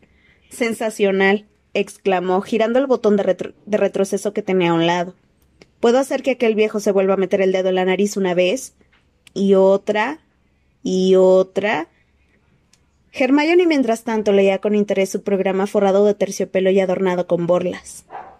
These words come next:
«Antes de que empiece el partido, habrá una exhibición de las mascotas de los equipos»,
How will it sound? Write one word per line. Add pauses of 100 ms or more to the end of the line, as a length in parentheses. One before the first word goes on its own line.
(760)
«Antes
de
que
empiece
el
partido,
habrá
una
exhibición
de
las
mascotas
de
los
equipos»,